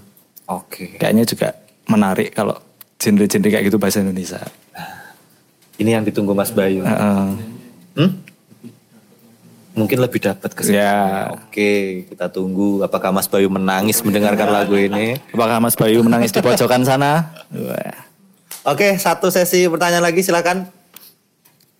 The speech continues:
Speaker 1: Kakak-kakak di sana mau bertanya boleh loh. Nggak mau bertanya nih.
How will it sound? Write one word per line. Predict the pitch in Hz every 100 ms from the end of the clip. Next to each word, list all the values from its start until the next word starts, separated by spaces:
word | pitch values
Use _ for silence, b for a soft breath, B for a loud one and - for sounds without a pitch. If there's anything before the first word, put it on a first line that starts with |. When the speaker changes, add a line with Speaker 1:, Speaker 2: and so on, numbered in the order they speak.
| - - _
Speaker 1:
Kakak-kakak | - 131 143 151 143
di | 143
sana | 156 160
mau | 160
bertanya | 139 147 160
boleh | 151 139 151
loh. | 127 - _ _ _ - - _ _ _ _ _ _ _ - -
Nggak | - 117
mau | 120
bertanya | 113 120 120
nih. | 139 127